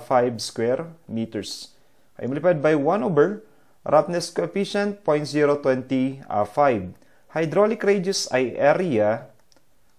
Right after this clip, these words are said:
okay, thirteen point five divided by wetted perimeter, six plus three square root of, uh, five. Hydraulic radius raised to two over, uh, three. Hydraulic slope naman ay point zero zero zero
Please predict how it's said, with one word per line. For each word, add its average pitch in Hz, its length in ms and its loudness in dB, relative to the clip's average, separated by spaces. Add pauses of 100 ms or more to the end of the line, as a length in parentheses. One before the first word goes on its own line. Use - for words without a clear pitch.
okay, 98 160 -6
thirteen 135 380 -6
point 185 240 -2
five 135 420 2
divided 120 320 2
by 117 160 0
wetted 123 400 0
perimeter, 147 680 2
six - 560 -6
plus 135 720 -2
three 131 460 -2 (240)
square 113 340 0
root 113 100 0
of, 185 220 2 (220)
uh, 95 180 -4
five. 98 400 -2 (460)
Hydraulic 143 420 0
radius 170 680 0
raised - 240 -2
to - 80 -4
two 98 240 -4
over, 143 340 0 (160)
uh, 98 160 -2
three. 110 300 -8 (480)
Hydraulic 151 500 0
slope 175 320 -4
naman 185 460 -2
ay 131 160 2
point 143 320 -2
zero 127 400 0
zero 123 320 0
zero 131 480 0